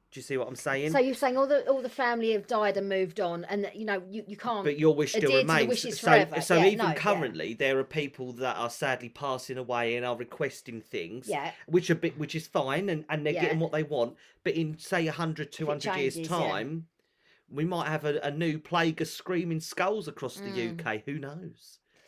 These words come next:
Speaker 1: Mind you, people aren't really, you're not allowed to be buried in your house anymore, really, are you?
Speaker 2: Yeah, I mean, I think it's more on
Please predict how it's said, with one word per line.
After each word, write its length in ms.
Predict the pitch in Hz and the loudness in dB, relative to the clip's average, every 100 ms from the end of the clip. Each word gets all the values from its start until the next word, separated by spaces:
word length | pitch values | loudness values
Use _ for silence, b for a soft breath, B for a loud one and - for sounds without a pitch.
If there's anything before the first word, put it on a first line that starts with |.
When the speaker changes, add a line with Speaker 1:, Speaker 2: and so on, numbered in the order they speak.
| b | b
Speaker 1:
Mind 160 | 151 143 | -2 -2
you, 80 | 139 | -2
people 320 | 156 139 135 | -4 0 0
aren't 160 | 127 120 | 0 -2
really, 160 | 117 | -6
you're 120 | 110 135 | -6 -6
not 100 | 107 | -2
allowed 180 | 123 | -2
to 60 | 117 | -4
be 80 | 117 | -6
buried 340 | 120 110 107 | -4 -2 -4
in 100 | 107 | -8
your 120 | 110 107 | -10 -8
house 320 | 113 107 - | -8 -10 -12
anymore, 420 | 98 101 98 98 | -14 -14 -12 -12
really, 360 | 104 82 90 90 | -14 -14 -14 -16
are 160 | 87 | -14
you? 160 | 82 82 b b b b b b b b b b | -14 -14 b b b b b b b b b b
Speaker 2:
Yeah, 200 | - 151 165 | -14 -10 -6
I 40 | |
mean, 180 | 226 233 | -2 -2
I 80 | 226 | -4
think 200 | 254 240 | -6 -10
it's 160 | 214 | -8
more 200 | 233 196 | -6 -6
on 180 | 175 175 | -6 -10